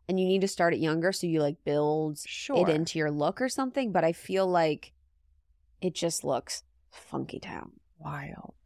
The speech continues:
Speaker 1: It looks super wild.
Speaker 2: Yeah. There's, like, a trend also with women where it's, like, the fillers are creating this, like,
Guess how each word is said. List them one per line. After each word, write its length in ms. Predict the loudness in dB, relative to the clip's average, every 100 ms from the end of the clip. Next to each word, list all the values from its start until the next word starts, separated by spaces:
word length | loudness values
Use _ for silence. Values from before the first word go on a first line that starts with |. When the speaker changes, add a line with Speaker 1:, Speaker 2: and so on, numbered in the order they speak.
| _
Speaker 1:
It 160 | -2 0
looks 260 | 0 -2
super 280 | -8 -8 -6
wild. 440 | -4 -2 -4 -4
Speaker 2:
Yeah. 300 | -4 -6 -8 -10 -18 _ -14
There's, 320 | -2 0 2
like, 120 | 2
a 40 | 0
trend 280 | 0 0 2
also 300 | 2 0 -2
with 160 | -2
women 320 | -2 -4 -4 -2
where 140 | -2
it's, 180 | -2 -2
like, 200 | -4 -4 _ _ _
the 160 | -6 -4
fillers 420 | 0 2 2 2
are 80 | 0
creating 420 | 0 -2 0 -2
this, 180 | -2 -2
like, 280 | -2 -2